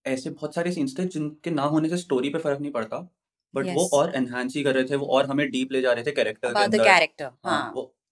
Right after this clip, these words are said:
Speaker 1: क्यों-, क्योंकि हर एक चीज जो उसमें दिखाई गई है वो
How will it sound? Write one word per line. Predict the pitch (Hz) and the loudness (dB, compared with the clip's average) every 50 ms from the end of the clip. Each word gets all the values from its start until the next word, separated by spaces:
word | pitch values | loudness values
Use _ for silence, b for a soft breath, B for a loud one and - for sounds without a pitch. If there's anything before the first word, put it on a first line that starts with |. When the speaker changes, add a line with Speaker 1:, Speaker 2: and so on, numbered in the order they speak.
| _ _ - | _ _ -10
Speaker 1:
क्यों-, | - - - - _ _ - | -10 -10 -10 -12 _ _ -8
क्योंकि | 156 151 - 214 | -6 -2 -2 0
हर | 190 156 165 185 | 2 4 6 6
एक | 196 190 - | 6 4 2
चीज | - 185 190 185 | 0 0 2 4
जो | 190 196 | 4 4
उसमें | 190 190 185 185 180 | 4 4 4 2 0
दिखाई | 156 139 - 131 143 | 0 0 0 0 0
गई | 147 147 143 | 0 0 0
है | 160 | 0
वो | 175 185 180 - 254 | 0 -2 -2 -4 -8